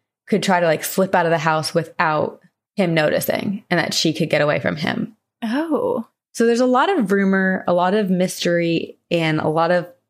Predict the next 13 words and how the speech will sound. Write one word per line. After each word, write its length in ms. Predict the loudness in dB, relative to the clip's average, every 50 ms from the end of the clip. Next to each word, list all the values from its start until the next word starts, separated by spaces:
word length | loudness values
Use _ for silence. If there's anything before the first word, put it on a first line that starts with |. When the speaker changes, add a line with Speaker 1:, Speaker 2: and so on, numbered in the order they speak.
| _ _ -16 -16 -16 -12 _ -2
Speaker 1:
uncertainty 720 | 0 0 2 2 0 0 0 0 0 0 0 0 0 0 0
when 120 | 0 -2
it 80 | -2 -2
comes 280 | -2 -2 -2 -2 -2 0
to 140 | 0 0 2
what 240 | 2 2 0 0 -2
Speaker 2:
Mm. 280 | -4 -6 -8 -12 -14 -16 _ _ _
Speaker 1:
was 220 | -2 -2 0 0 2
going 220 | 0 0 0 0
on 120 | 0 2
in 100 | 2 2
this 140 | 0 0 0
house. 400 | 0 -2 -2 -2 -2 -6 -10 -14